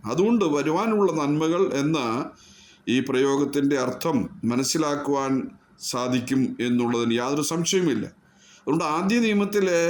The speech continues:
മഹാപുരോഹിതന്മാർക്ക് ഈ നന്മകൾ എല്ലാ മനുഷ്യർക്ക് കൊടുക്കുവാൻ സാധ്യമല്ലായിരുന്നു.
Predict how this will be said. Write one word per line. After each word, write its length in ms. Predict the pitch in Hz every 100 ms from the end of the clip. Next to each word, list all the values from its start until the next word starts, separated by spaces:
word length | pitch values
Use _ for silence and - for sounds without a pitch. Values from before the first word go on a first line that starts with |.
| 175 131
മഹാപുരോഹിതന്മാർക്ക് 1120 | 131 139 160 165 165 160 156 147 147 143 135 135
ഈ 100 | 135 160
നന്മകൾ 540 | 156 143 156 165 156 165 - - - - -
എല്ലാ 280 | 117 139 170 170
മനുഷ്യർക്ക് 680 | 147 143 147 180 165 175 147 147 -
കൊടുക്കുവാൻ 580 | 135 135 143 147 160 160 156
സാധ്യമല്ലായിരുന്നു. 960 | 143 135 147 143 139 143 156 147 104